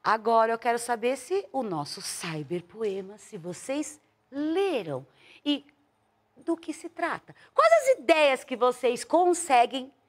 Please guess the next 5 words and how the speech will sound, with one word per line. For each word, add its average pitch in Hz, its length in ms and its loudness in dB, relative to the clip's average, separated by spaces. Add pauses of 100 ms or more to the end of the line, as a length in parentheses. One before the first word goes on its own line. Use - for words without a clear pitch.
(460)
né, 262 280 2
conseguiram 294 500 0
capturar 311 760 0 (580)
do 214 200 0
cyberpoema? 262 720 0